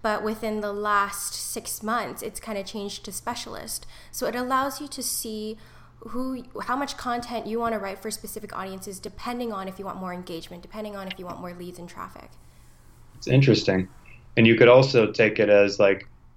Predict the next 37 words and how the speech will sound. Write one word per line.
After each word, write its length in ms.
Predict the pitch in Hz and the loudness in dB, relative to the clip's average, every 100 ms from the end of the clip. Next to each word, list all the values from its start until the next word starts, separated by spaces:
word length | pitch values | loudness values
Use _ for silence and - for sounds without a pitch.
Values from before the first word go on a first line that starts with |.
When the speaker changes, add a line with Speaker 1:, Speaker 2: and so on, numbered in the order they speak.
| - 117 | -4 6
Speaker 2:
most 240 | 120 120 | 6 6
of 60 | 120 | 4
my 120 | 101 | 4
content 540 | 131 127 117 107 101 | 4 4 4 0 2
is 220 | 101 95 | 0 0
general. 440 | - 127 110 104 101 | 4 4 8 8 8
I 100 | 98 | 6
really 280 | 107 110 107 | 6 8 8
wanna 200 | 101 101 | 6 2
get 140 | - | -2
some 280 | - - 101 | -6 -4 2
more 100 | 95 | 2
specialists 680 | - - 113 - 101 92 - | 2 6 6 6 2 2 2
to 60 | |
get 120 | 107 | 2
more 160 | 98 95 | 2 2
people 340 | - 123 104 | 2 4 6
there. 340 | 92 90 90 - - - - - - | 8 8 6 2 -20 -20 -20 -20 -20
So 160 | - 113 | 2 4
that 140 | 110 | 6
could 80 | 120 | 8
also 240 | 107 107 | 6 6
tell 200 | 101 104 | 2 4
you 180 | 101 101 | 4 4
that 100 | 98 | 2
it's 160 | 92 - | 2 2
time 180 | 107 95 | 0 0
to 60 | |
start 240 | 92 98 90 | 2 2 4
stepping 340 | 110 95 101 | 4 4 2
up 120 | 92 | 0
your 100 | 98 | 6
writing 240 | 120 117 98 | 8 8 4
game 200 | 101 110 | 0 0
a 40 | |
little 180 | 113 113 | 0 0
bit. 240 | - - | 0 -4